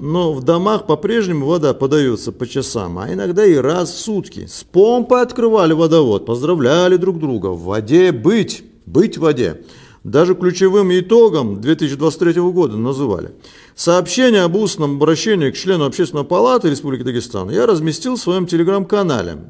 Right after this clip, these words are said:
Но вот на меня выходит представитель пресс-службы Буйнакска и сообщает, цитирую по тексту: Подача воды в город осуществляется стабильно,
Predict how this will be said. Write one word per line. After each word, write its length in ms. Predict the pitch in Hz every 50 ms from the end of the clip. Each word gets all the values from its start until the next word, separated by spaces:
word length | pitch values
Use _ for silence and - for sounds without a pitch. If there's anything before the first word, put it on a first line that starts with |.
| 175 214
Но 200 | - 139 165 190
вот 200 | 220 254 254 247
на 120 | 160 151
меня 260 | 156 175 190 226 247 208
выходит 800 | 160 151 - - 202 214 196 190 160 - - - - _ _ -
представитель 640 | 160 170 165 - - 196 196 196 196 175 190 180
пресс-службы 680 | 175 185 185 185 175 - 220 233 226 170 139 113 110 110
Буйнакска 580 | 120 147 165 175 196 220 208 160 - - 147
и 80 | 180 208
сообщает, 800 | - 226 - 226 - - - 208 196 160 123 101 - - - - -
цитирую 480 | - - 156 151 - 160 156 139 135 135
по 160 | 135 165 165
тексту: 320 | 165 - - - - - - _ _ _ _ _ _ _ _ _ _ _ _ _ _ _ _ _ _ _ _ _ _ _ _ _ _ - _
Подача 560 | - 139 147 151 147 185 208 208 202 208 208 202
воды 400 | 196 196 185 160 175 190 208 196
в 60 | 165
город 340 | 143 170 185 202 208 202 190
осуществляется 720 | 175 - 170 165 151 156 151 165 180 196 190 185 208 202
стабильно, 720 | - 208 214 196 160 160 156 151 151 151 151 151 143 143